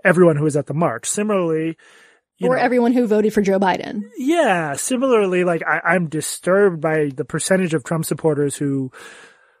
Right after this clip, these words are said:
Speaker 1: believe crazy shit, but the, you can't blame an individual Trump supporter for having breached the Capitol if they didn't breach the Capitol and if they don't support it. So I just, it, the, the public denunciations really get to me. I talked about this a little last week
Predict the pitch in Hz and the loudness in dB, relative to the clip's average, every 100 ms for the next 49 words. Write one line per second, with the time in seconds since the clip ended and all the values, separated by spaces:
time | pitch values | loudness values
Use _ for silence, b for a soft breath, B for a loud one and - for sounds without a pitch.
0 | B _ _ _ - 160 170 170 - 170 | B _ _ _ -2 2 4 4 2 0
1 | 156 135 131 - 208 202 135 131 - 170 | 0 -2 -6 2 4 4 -2 -4 -6 -6
2 | 170 247 175 - 214 151 151 185 170 160 | -6 -8 -6 0 0 0 2 4 2 2
3 | 156 151 143 139 170 175 160 147 135 127 | 0 0 -2 -2 -2 -2 -2 -4 -4 -4
4 | 147 135 139 139 139 - 135 160 202 147 | -4 -4 -8 -8 -8 -8 -4 0 0 -2
5 | 143 160 151 135 147 - 143 170 190 117 | -4 -2 -2 -4 -6 -6 -4 -2 -2 -8
6 | - - _ 196 160 143 156 147 - 135 | -18 -20 _ -10 -6 -2 -2 -2 -6 -4
7 | 196 135 120 156 160 - - 180 156 - | -2 -2 -4 -4 -4 -4 -6 -6 -8 -2
8 | 175 156 - 190 - 302 302 196 180 160 | -2 -2 -2 -2 2 4 4 2 0 0
9 | 139 147 143 143 127 135 131 123 120 - | -2 -2 -2 -4 -8 -8 -8 -8 -10 -4
10 | 156 156 165 139 139 131 131 143 131 160 | 0 2 2 0 -2 -4 -4 -4 -2 -2
11 | 147 - 143 131 - | -2 -2 -4 -4 -10